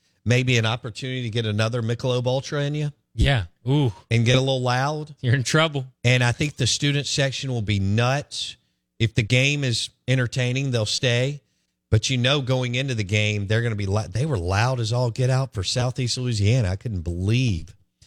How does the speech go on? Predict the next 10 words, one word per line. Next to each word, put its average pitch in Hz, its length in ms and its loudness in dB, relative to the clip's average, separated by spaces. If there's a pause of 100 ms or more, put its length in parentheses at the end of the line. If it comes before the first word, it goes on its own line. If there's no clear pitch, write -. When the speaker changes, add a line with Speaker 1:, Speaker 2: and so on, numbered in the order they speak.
(460)
Speaker 1:
how 98 560 2 (640)
loud 107 420 0
they 85 140 -2
were 78 340 -6 (220)
and 87 340 0
packed 101 540 -2 (200)
for 87 180 2
a, 82 140 0 (580)
you 101 100 2
know, 78 180 -2